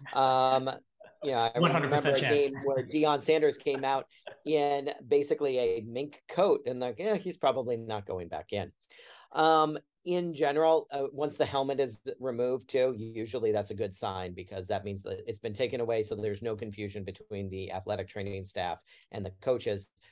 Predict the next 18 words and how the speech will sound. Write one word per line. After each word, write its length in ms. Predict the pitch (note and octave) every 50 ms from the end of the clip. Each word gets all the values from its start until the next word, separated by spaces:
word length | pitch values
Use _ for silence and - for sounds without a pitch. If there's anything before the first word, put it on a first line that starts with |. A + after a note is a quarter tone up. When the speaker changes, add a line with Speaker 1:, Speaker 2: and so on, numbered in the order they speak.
| _ _
Speaker 1:
Your 200 | - A#2+ A2 G#2
player 280 | G#2 - A2 G2+ F#2+ F#2+
is 120 | F2 -
not 140 | E2+ D#2+ - _ _
going 220 | G2+ F#2 E2 D#2
back 200 | D#2+ D2+ D2+ -
in, 160 | C#3 D#3 D3 D3 - - - _ -
which 160 | G3+ F#3+ -
doesn't 240 | - G3+ F#3 G3 G3
necessarily 580 | F3 E3+ - - - - F3 D#3 C#3+ C3+ C3+ C3
mean 200 | C#3 D3 D3 B2+
that's 200 | A#2+ A2 G#2 A#2+
a 60 | G#2
six-week 480 | - - B2+ - - A#2 A2 G2 -
injury. 560 | C#3 D3 D3+ C3 C3+ C3 B2+ B2 A#2 A2+ G#2+ -
It 140 | A#2 A2+ G#2+
just 280 | - A2+ G2+ - -
means 520 | A2 G#2+ G#2 G2+ G2+ G2 G2 G2 G2 G2